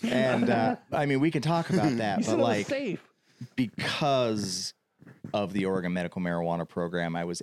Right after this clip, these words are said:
Speaker 2: able to do things like that without being worried about going to prison for the rest of my life, just trying to help people. Like, we didn't, we didn't charge people for this shit. You know, we were giving away hundreds of thousands of dollars worth of fucking free meds a year, you know? And, uh,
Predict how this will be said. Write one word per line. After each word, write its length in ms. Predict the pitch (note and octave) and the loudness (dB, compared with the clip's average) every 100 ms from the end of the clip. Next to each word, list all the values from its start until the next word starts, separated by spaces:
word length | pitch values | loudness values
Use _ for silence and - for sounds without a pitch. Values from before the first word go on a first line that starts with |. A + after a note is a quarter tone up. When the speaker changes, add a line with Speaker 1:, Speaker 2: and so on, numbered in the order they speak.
| - | -6
Speaker 2:
able 380 | D#2 E2+ E2+ E2 | -2 -2 -2 -6
to 140 | - | -6
do 340 | E2+ - D2 D#2 | -12 -8 -6 -6
things 400 | - D#2+ D#2+ D#2+ | -8 -8 -6 -4
like 240 | D#2+ D#2 - | -4 -4 -6
that 220 | D2+ D#2+ | -6 -6
without 520 | E2+ - F2 E2+ D#2 F#2 - - | -10 -8 -4 -2 -2 -6 -12 -4
being 360 | E2+ E2 D#2+ | -2 -2 -4
worried 440 | D#2+ E2 D#2+ D#2+ D#2+ | -4 -2 -2 -2 -4
about 280 | D#2+ E2 D#2 | -4 -4 -4
going 240 | D#2+ D#2+ | -4 -6
to 60 | E2 | -6
prison 260 | E2 D#2+ | -6 -6
for 140 | E2 E2+ | -8 -6
the 80 | |
rest 200 | D#2 D#2 | -4 -6
of 60 | E2 | -6
my 60 | D#2+ | -4
life, 200 | D#2+ D#2+ | -4 -6
just 180 | E2 - | -10 -8
trying 220 | E2+ D#2+ | -6 -6
to 80 | D2+ | -4
help 260 | D#2+ D2+ | -4 -6
people. 420 | - E2 - D2+ - - - - _ - | -6 -10 -8 -10 -10 -20 -20 -20 _ -6
Like, 160 | G#2+ A2 | -6 -2
we 180 | C#3 | 0
didn't, 360 | D3+ F#2+ F2+ - _ _ _ | 0 0 -2 -4 _ _ _
we 120 | D3 | -4
didn't 240 | A#2+ E2+ - | -2 -4 -4
charge 400 | - B1+ C2+ - | -4 -4 -6 -8
people 280 | C#2+ C#2 D2+ | -8 -8 -8
for 180 | D#2 D2 | -6 -4
this 180 | D2+ | -4
shit. 420 | - - D#2 D#2+ - | -4 -4 -2 -4 -2
You 140 | G#2 | -2
know, 80 | A2 | 0
we 80 | C3+ | -2
were 60 | A#2 | -2
giving 260 | F#2 E2+ | -4 -4
away 500 | E2 D#2+ D#2+ D#2+ D#2 _ | -4 -2 -2 -4 -8 _
hundreds 360 | - G2+ F#2 - | -10 -8 -8 -10
of 80 | |
thousands 400 | - F#2+ F2+ - | -8 -8 -8 -14
of 60 | - | -14
dollars 360 | - F#2+ D#2 - | -8 -6 -6 -10
worth 180 | - - | -14 -14
of 80 | |
fucking 280 | - E2+ E2 | -12 -12 -12
free 220 | - F#2 E2 | -8 -6 -4
meds 360 | F2 F#2+ D#2 | -4 -4 -6
a 80 | D#2 | -6
year, 380 | D#2 G2 G2+ D2+ | -4 -4 -4 -6
you 180 | D2 D2+ | -6 -6
know? 300 | D#2+ G2 G#2 | -6 -8 -10
And, 380 | - F2+ F2 E2 | -10 -8 -6 -6
uh, 260 | E2 D#2+ | -4 -4